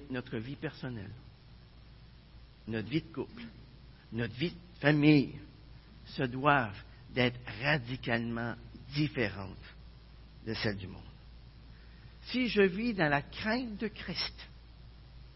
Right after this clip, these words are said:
comme je suis exhorté à le faire dans ce verset, alors je serai prêt à obéir à sa volonté, quelle que soit sa volonté. Et soit dit en passant, je vais le faire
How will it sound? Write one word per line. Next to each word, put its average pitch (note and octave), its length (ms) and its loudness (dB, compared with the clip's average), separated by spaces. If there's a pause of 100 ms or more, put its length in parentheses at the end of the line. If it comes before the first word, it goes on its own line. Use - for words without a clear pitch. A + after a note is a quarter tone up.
(140)
comme D#3 160 12
je D3+ 100 8
suis D#3+ 360 8
exhorté E3+ 720 12
à A#2 60 12
le A#2 140 10
faire C#3+ 320 10
dans A2 80 0
ce A2 120 -2
verset, G#2 400 -4 (720)
alors D#3+ 420 12
je B2+ 140 0
serai A#2 280 -4
prêt C#3+ 420 -2 (680)
à A2 140 0
obéir B2 580 2 (520)
à G#2 80 -2
sa G#2 180 2
volonté, - 560 -6 (1400)
quelle G#3+ 260 10
que B2 120 2
soit F#2 240 -2
sa F2+ 140 -4
volonté. F2+ 180 -10 (2000)
Et A2+ 60 -2
soit D3 180 12
dit C#3 180 6
en C3+ 80 10
passant, D3+ 460 4 (880)
je G#2+ 120 -4
vais A#2+ 100 8
le G#2+ 100 -2
faire B2 400 0